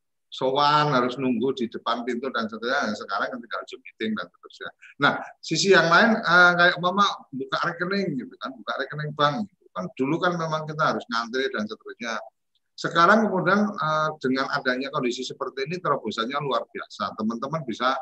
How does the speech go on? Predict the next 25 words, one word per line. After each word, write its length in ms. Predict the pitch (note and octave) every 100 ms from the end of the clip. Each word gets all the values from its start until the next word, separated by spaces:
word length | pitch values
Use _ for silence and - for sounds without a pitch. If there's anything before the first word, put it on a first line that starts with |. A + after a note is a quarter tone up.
| - _ _ _
langsung 320 | A2 A#2 B2+
membuka, 480 | B2 A#2 F#2+ F#2+ B2+ A2+
apa, 400 | G#2 A#2+ C#3 C#3 A2+
rekening 400 | A2 G#2+ C3+ A#2+
dengan 240 | G#2 G#2+
menggunakan 480 | G#2+ - G#2 B2 A#2+ G#2+
aplikasi 480 | G#2+ G2+ G2 -
dari 160 | F#2+ F#2 -
bank 160 | G2+ -
masing-masing. 720 | F#2 - - - - B2 A2 C2 _ _ _ _ _ -
Cukup 240 | G2+ F2
dengan 320 | G2 F#2 F#2+
fotonya, 960 | G#2 G2 D#3 E3 D#3+ C3+ C3+ C#3 C3+ -
eh, 160 | G#2+ G#2+
K 100 | G2+ -
T, 20 | A#2
eh, 220 | - B2
K 40 | B2 A#2+
T 40 | B2+
P 160 | C3+ B2+
dulu, 320 | C#3+ F3 E3+
habis 240 | A#2+ G#2+ A#2
itu 160 | B2
foto 240 | A#2+ A2+ A#2
wajah, 480 | D#3 E3 D3+ D3